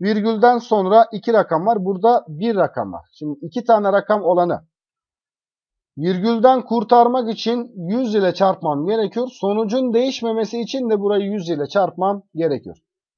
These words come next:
Yüz ile çarptım. Sayı seksen dört oldu. Dikkat et buraya. Yüz ile çarparsan sıfır tam onda dördü. Bak onla çarptın. Sayı ne olur? Dört olur. Bir de onla çarparsın. Sayı kırk olur.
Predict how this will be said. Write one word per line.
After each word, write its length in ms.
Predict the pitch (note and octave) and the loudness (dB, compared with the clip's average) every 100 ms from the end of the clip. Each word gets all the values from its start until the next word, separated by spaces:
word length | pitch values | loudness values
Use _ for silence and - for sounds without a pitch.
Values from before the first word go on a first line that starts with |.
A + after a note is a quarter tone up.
| _ _ _ _ | _ _ _ _
Yüz 220 | G#3+ C#4+ | -4 0
ile 140 | B3+ A#3 | 2 4
çarptım. 540 | C#4 B3+ - A3+ A#3 _ | 6 6 4 0 -2 _
Sayı 340 | - A#3+ B3 | 2 4 4
seksen 560 | A#3+ A#3 A3 A#3+ A#3 A#3 | 2 2 4 2 4 6
dört 240 | B3 A3+ | 6 4
oldu. 340 | F3+ C#3 F#3+ G3+ | 0 0 -6 -8
Dikkat 320 | G3 - G3+ | -8 -2 0
et 160 | D#3+ B2 | 0 -4
buraya. 340 | C3+ F3+ A3+ - | -4 -4 -6 -8
Yüz 220 | F#3+ A#3+ | -6 -2
ile 120 | G#3+ | 0
çarparsan 680 | G3 G3+ F#3+ A#3 A#3 - C#3+ | 2 2 2 2 2 2 -4
sıfır 460 | D3+ - F#3+ E3+ - | -4 -8 -6 -6 -2
tam 180 | C3 A#2+ | -4 -2
onda 440 | D#3+ D#3+ C3 A#2+ | -4 -4 -4 -2
dördü. 300 | D#3 A#2 B2+ | -2 -4 -4
Bak 140 | A2 - | -6 -6
onla 340 | F3+ G#3+ A3 F3 | -4 -2 -2 -2
çarptın. 480 | G3+ F#3 D#3+ A3+ - | -2 -2 -4 -8 -8
Sayı 340 | _ - G3 A3 | _ -6 -4 -2
ne 40 | |
olur? 280 | F#3+ G#3+ F3 | 0 0 0
Dört 240 | F#3+ - | -2 -4
olur. 160 | - - - | -10 -18 -14
Bir 120 | G3 | -4
de 60 | G#3 | 0
onla 280 | F#3+ E3+ D3+ | 2 0 -4
çarparsın. 520 | F#3+ D#3 B2+ A#2 F#3+ | -4 -4 -6 -8 -12
Sayı 320 | F3 D#3 D#3 | -6 -6 -6
kırk 220 | C#3+ - | -10 -12
olur. 120 | D#2+ | -20